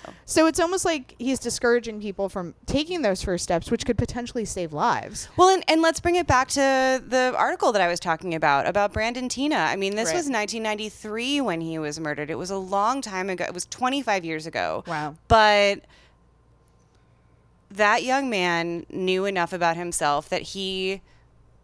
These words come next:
Speaker 1: li-, like, he went and lived, and he
Speaker 2: Right.
Speaker 1: did exactly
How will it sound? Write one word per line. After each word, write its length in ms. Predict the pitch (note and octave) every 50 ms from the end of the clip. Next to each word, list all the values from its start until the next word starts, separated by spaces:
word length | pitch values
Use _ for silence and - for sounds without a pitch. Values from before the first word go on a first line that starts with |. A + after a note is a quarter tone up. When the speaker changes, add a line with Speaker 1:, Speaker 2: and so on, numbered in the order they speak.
| _ _ _ _ _ _ _ _ _ _ _ - -
Speaker 1:
li-, 280 | E3 G3 B3 - -
like, 140 | F3 F#3+ F3+
he 180 | - - G#3+ A3
went 280 | G3+ G3 G#3 A#3+ -
and 140 | - G#3+ G3 E3+
lived, 440 | G3 D4 F4+ - - - - - -
and 160 | - F#3 F3+
he 80 | E3+ D#3
Speaker 2:
Right. 100 | G3+ F3+
Speaker 1:
did 320 | - G#3 A3 A3+ A3+ A3
exactly 880 | A3 - F#3 E3+ E3 F3+ D#3+ F#3 - - A#3+ A#3 A3+ A3 A3 A3 A3 G#3+